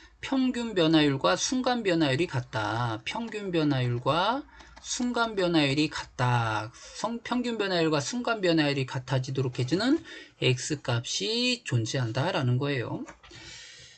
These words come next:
자, 그러면은 일단은 요런 형태가 나왔기 때문에, 자, 보세요. 어, 이거는 꼭 시험에 잘 나옵니다. 음. 요렇게 해놓고 이 함수값이니까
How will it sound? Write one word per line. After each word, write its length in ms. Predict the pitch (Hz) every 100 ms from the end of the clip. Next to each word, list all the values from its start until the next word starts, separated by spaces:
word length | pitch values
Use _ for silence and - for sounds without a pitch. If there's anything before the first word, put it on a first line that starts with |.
| _ _ -
자, 340 | - - -
그러면은 680 | - 147 120 110 135 110 95 -
일단은 440 | 156 - 185 156
요런 400 | 120 170 240 240
형태가 380 | 190 214 - 185
나왔기 400 | 151 117 120 120
때문에, 500 | 117 107 104 117 160 269 - _
자, 320 | - - - -
보세요. 640 | 127 123 120 107 143 269 294
어, 180 | - 127 127
이거는 320 | 135 127 123 -
꼭 360 | - 175 -
시험에 280 | - 190 165
잘 180 | 139 127
나옵니다. 640 | 139 139 123 120 139 226 285 143
음. 200 | 123 - - - _ - _ _ - _ - _ - - - - - _ -
요렇게 320 | 139 131 135
해놓고 520 | 131 120 - 175 208
이 60 | 175
함수값이니까 1000 | 151 208 - 190 170 143 123 123 117 202